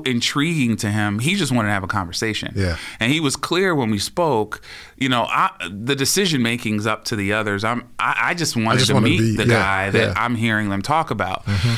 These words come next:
Speaker 1: So again, another, another, another, um, you know, reassuring, assuring factor, man. But it, it just becomes, the, I can't, I can't really, uh,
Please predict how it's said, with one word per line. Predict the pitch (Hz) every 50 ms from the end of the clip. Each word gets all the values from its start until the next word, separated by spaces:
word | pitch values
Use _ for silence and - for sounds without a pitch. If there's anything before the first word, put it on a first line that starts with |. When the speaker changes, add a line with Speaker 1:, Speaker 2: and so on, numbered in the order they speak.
| - - - -
Speaker 1:
So | - 156 131 131
again, | 139 151 165 139 120
another, | 113 113 123 123 123 113 113 98
another, | 101 113 113 113 110 107 104 101 101 98
another, | - - 107 107 104 101 104 101 101 98 98 -
um, | - 98 98 98 98 98 95 98 92 - - -
you | 113 107
know, | 104 101
reassuring, | 104 113 107 98 - - 117 104 104 104 101 98 - - - -
assuring | - - - - 113 101 104 101
factor, | 139 143 147 143 -
man. | 107 107 107 110
But | 117 123 -
it, | 147 - - 135
it | 131 113
just | 107 - 151 160 170 160 - - -
becomes, | 123 117 117 - - - 123 123 120 117 117 113 110 110 110 110 110 - - - - - - - - - - - - - - - - _ _ _ - - _ - - _ - - - - - - - - 120
the, | 120 135 131 - -
I | 143
can't, | - - 190 185 - 151
I | 151
can't | - - 185 180 185 120
really, | 143 139 135 131 127 120 87
uh, | 95